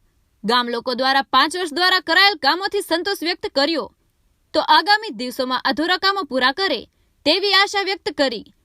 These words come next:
તો સરપંચ દ્વારા પણ કામો પૂરા કરવામાં આવશે તેવી મીડિયા સામે કરી વાત.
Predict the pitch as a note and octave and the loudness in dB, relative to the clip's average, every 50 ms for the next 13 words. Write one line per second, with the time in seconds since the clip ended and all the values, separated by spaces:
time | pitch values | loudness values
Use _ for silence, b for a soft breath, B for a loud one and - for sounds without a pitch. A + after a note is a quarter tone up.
0 | _ _ _ _ _ - - B3+ C4+ - C#4 C#4+ C#4+ - G#4+ G#4 - E4 D4+ G4 | _ _ _ _ _ -4 -2 -2 0 0 0 0 0 0 -2 -2 -4 -4 -2 0
1 | G4+ G4+ G#4 G4+ - G#4 G4+ F4+ - - G4 F#4 G4+ G4+ - - C4 B3 B3 A#3 | 2 2 2 2 0 -2 -6 -2 0 2 2 2 0 -4 -6 -4 -2 -2 -2 -2
2 | - C4+ C4+ C4+ C#4 C#4 - - D#4+ F#4 G4 - - B3 - - _ _ _ _ | -2 -2 -2 -2 -2 -2 0 0 0 0 0 -2 -6 -8 -8 -10 _ _ _ _
3 | _ _ _ - C#4 E4+ G4 G#4 G#4 F4 D4+ E4 D#4+ G4 G4 - - F#4+ G4 G4 | _ _ _ 0 0 0 0 0 0 0 0 0 0 0 0 0 0 -2 -2 -2
4 | F#4+ - E4+ F4 G#4+ G4 B3+ B3+ A3+ G3 | -4 -2 -2 -2 -2 0 0 0 0 0